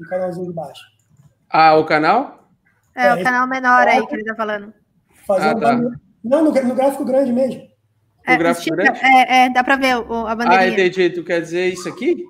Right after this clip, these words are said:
Speaker 2: Isso aqui?
Speaker 1: Não, no
Speaker 2: Assim?
Speaker 1: gráfico maior ainda, maior, que já tava antes. Aí,
Speaker 2: Esse aqui?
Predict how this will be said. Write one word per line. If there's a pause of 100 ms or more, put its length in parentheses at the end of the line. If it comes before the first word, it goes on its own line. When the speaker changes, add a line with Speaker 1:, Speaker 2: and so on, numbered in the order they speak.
(360)
Speaker 2:
Isso
aqui? (360)
Speaker 1:
Não,
no
Speaker 2:
Assim?
Speaker 1:
gráfico
maior
ainda,
maior,
que
já
tava
antes. (680)
Aí,
Speaker 2:
Esse
aqui?